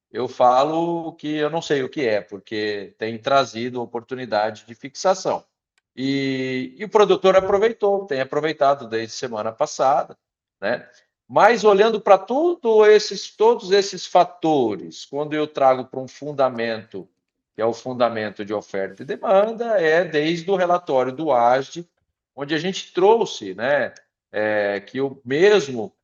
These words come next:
na soja, que vem um relatório meio neutrão, né? Mas pro milho veio muito positivo,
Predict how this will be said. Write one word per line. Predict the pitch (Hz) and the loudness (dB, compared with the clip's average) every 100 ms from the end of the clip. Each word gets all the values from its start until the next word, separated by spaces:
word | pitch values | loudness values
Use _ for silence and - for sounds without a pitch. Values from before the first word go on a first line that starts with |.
| _ | _
na | 135 | -2
soja, | 139 - 151 170 156 120 | -2 2 6 8 8 6
que | 117 127 | -2 -4
vem | 143 | -4
um | |
relatório | 139 135 131 143 135 113 110 | -2 0 0 -2 -4 -8 -10
meio | 135 135 | -6 -6
neutrão, | 135 135 143 135 - 139 135 117 101 _ _ _ _ | -8 -2 -2 -2 -4 0 0 0 -6 _ _ _ _
né? | 117 | -2
Mas | 123 131 - | 2 0 0
pro | 151 | -4
milho | 143 143 135 | -2 -2 -4
veio | 123 127 127 | -4 -4 -4
muito | 123 120 - | -6 -8 -8
positivo, | 127 113 - 233 185 101 | -8 -8 -8 -10 -8 -14